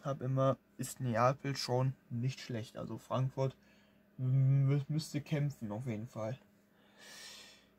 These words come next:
Ja, das ist die Übersicht heute in der fünfundfünfzigsten Fu-, Fußballfolge. Ich, ihr kennt ja diesen,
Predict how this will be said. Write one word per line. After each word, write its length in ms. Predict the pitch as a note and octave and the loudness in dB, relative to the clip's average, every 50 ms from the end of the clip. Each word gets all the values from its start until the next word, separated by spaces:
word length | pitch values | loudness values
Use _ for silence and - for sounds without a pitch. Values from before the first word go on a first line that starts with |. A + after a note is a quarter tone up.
| _ _ | _ _
Ja, 200 | - - D3 - - _ _ _ _ _ _ - | 6 8 8 8 8 _ _ _ _ _ _ 6
das 280 | D3+ D#3 D#3+ - - | 6 8 8 6 2
ist 220 | E3 D#3 - - D#3 | 2 0 0 -2 -4
die 100 | C#3+ - | 0 2
Übersicht 640 | F3 G3+ A3 G#3+ G#3+ A3 A3 G#3 - - - - - - - | 2 4 2 2 2 2 2 2 0 -2 -8 -16 -18 -10 -6
heute 500 | D#3+ D#3 D#3+ E3 D#3+ - E3 D#3+ E3 D#3+ - - - - - _ - - _ | -2 0 0 0 0 2 4 4 4 4 2 -2 -12 -20 -20 _ -20 -12 _
in 120 | - C3+ C#3 | -2 0 2
der 140 | C#3 C3+ | 2 2
fünfundfünfzigsten 920 | C3 - D3+ D3+ C#3+ C#3 C3 C3+ C#3 C3+ - - B2+ - - - B2+ B2+ B2+ - _ _ _ _ _ _ _ _ _ _ _ | 0 0 0 0 2 2 2 2 0 0 -2 -4 -6 -6 -4 -2 -2 -2 -2 -2 _ _ _ _ _ _ _ _ _ _ _
Fu-, 180 | - - - - - _ _ _ _ _ - - - - - | -20 -20 -20 -20 -20 _ _ _ _ _ -20 -18 -16 -12 -6
Fußballfolge. 1040 | - D3 D3 - - C#3+ C3+ C3+ C3+ - C#3 C3+ C#3 C#3 C#3 C#3 C#3 C#3 C#3 C#3 - - _ _ _ _ _ _ _ _ _ _ _ _ _ _ _ - | -2 -2 -2 0 2 2 2 2 4 4 4 4 6 6 4 6 6 6 4 4 0 -4 _ _ _ _ _ _ _ _ _ _ _ _ _ _ _ -6
Ich, 260 | - A2+ B2+ B2+ - | -4 -4 -4 -4 -4
ihr 460 | - - A#2 B2 C3 B2 - - A2 | -6 -4 -4 -2 -4 -6 -6 -6 -6
kennt 220 | A2 - B2+ B2+ B2+ | -6 -4 -2 2 2
ja 100 | B2+ A#2+ | 4 4
diesen, 340 | B2 B2+ B2 B2 B2+ B2 | 4 2 0 2 2 0